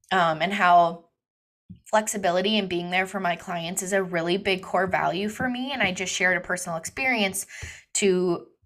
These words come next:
showcase and highlight how that is within my business, how I did that for a client. And that's always a really great way to just share a little bit more about your business. And it's advertising. It's a really great way to advertise and,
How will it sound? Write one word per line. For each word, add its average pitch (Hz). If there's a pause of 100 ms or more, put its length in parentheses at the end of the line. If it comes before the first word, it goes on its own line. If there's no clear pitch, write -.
(260)
showcase 208
and 190
highlight 190 (140)
how 185
that 180
is 185
within 170
my 147
business, -
how 180
I 180
did 185
that 175
for 156
a -
client. - (480)
And 170
that's 202
always 202
a 220
really 196
great 185
way 170
to 190
just -
share 175
a 180
little 180
bit 175
more 165
about 196
your 226
business. 247
And 175 (460)
it's 180
advertising. 220
It's 196
a 196
really 202
great 190
way 196
to 196
advertise 175
and, 160